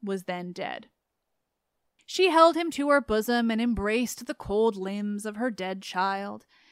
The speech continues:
and she had uttered words so natural to the grief of wretched mothers. After she had done what wretched mothers do at such sad times, she led a tearful funeral through the streets,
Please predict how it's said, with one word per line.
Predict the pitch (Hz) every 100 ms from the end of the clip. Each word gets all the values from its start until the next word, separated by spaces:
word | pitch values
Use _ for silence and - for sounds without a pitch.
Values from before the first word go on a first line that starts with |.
| _
and | 254 254
she | 311 339
had | 349 277
uttered | 294 294 233
words | 226 254 269 226
so | - 254
natural | 294 269 262 285 - 175 - -
to | 202
the | 202
grief | 196 208 220 220 -
of | 185 175
wretched | 196 202 - 180 190
mothers. | 185 196 196 208 - _ _ -
After | 202 269 - 285 269
she | - 254
had | 226
done | 202 220 247 196
what | 190 262 _ -
wretched | 185 - 180
mothers | 185 185 190
do | 170 214 269 214
at | 175
such | - 190 - -
sad | - 196 196 190
times, | - 269 277 269 269 - _ _ -
she | 320
led | 339 330 330
a | 311
tearful | 262 - 226 247 233 247
funeral | 247 - 196 196 196 196 202
through | - 180 180
the | 180
streets, | - - 196 190 - -